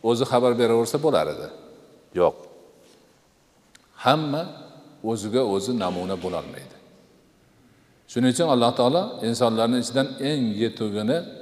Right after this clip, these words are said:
tanlab, ana shunga, demak, o'sha zotga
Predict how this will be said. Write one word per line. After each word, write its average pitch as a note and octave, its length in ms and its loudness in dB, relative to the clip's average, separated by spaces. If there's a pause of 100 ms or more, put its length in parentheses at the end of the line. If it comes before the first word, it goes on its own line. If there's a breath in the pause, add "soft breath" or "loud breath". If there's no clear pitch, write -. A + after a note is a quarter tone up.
(180)
tanlab, G#2 420 -2 (720)
ana G#2+ 180 0
shunga, B2 460 0 (1300)
demak, G#2 320 0
o'sha A#2 240 -2
zotga A2 400 2